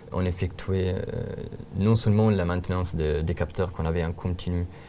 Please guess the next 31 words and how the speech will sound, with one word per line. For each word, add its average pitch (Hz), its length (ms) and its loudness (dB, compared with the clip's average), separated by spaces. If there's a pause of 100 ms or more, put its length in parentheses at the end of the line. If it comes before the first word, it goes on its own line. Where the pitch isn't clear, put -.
(160)
et - 100 -2
qui - 120 -4
mesuraient 82 460 0
tous - 120 -2
les 95 120 4
dix 92 100 0
minutes, 90 460 -2
euh, 82 180 0
certains - 380 -4
paramètres 82 480 -2
phys-, 87 380 -4
physico-chimiques 87 760 -2
qui - 100 -6
étaient 82 180 -4
nécessaires 82 480 -4
pour - 180 -8
mes 80 200 -4
études, 123 300 -6 (580)
et, 82 300 2
mais 87 140 0
aussi 101 280 0
on 113 80 6
essayait 95 360 0
de 92 160 2
conforter, 98 960 -2
euh, 87 340 -4
ces - 220 -4
mesures 87 320 0
en, 80 260 -4
en 82 60 -4
continu 92 440 -2